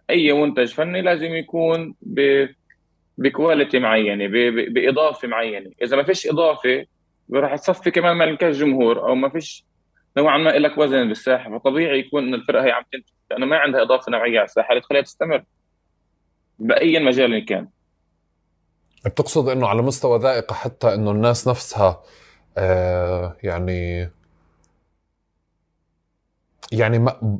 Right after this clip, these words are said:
Speaker 2: ما رغبت هذا النمط أو هذا النمط ما استمر؟ لأنه أنا بس عم بجرب أش-، أمسك شغلة إنه ما في فرقة بفلسطين،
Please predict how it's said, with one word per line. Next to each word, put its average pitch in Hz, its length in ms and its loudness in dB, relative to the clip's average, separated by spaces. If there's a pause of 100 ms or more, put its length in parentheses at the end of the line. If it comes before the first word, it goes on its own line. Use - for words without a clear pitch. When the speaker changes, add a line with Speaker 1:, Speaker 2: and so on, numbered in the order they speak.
(120)
Speaker 2:
ما 139 280 2
رغبت 147 520 0
هذا 135 200 2
النمط 127 480 0
أو 110 200 0
هذا 120 120 0
النمط 120 400 0
ما 120 120 0
استمر؟ 117 500 0
لأنه 139 360 2
أنا 160 100 2
بس - 220 0
عم 120 120 -2
بجرب 120 420 2
أش-، 107 300 -6
أمسك 131 260 -4
شغلة 107 360 0
إنه 101 140 -4
ما 139 140 2
في 143 180 0
فرقة 143 380 0
بفلسطين، 101 840 -2